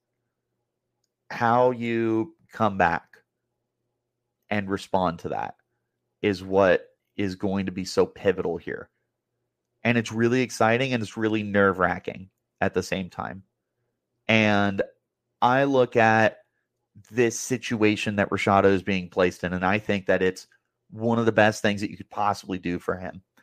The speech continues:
is to get him some more live reps before the end of the year. Because if he missed the final two games, you're talking about a quarterback that last played, it would have been, like, November ninth, I, or not November,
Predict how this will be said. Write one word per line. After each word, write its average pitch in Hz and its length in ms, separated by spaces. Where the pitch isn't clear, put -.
is 107 160
to 110 80
get 110 280
him 120 200
some 110 240
more 104 380
live 104 420
reps 110 440
before 101 340
the 98 160
end 95 160
of 90 60
the 98 80
year. 87 320
Because 107 200
if 104 120
he 143 160
missed 127 300
the 117 60
final 107 320
two 107 200
games, 101 380
you're 113 100
talking 120 240
about 120 180
a 110 40
quarterback 104 640
that 95 340
last 101 480
played, 104 500
it 98 100
would 104 160
have 95 80
been, 98 160
like, 90 240
November 92 1000
ninth, 95 680
I, 120 220
or 110 100
not 110 220
November, 92 400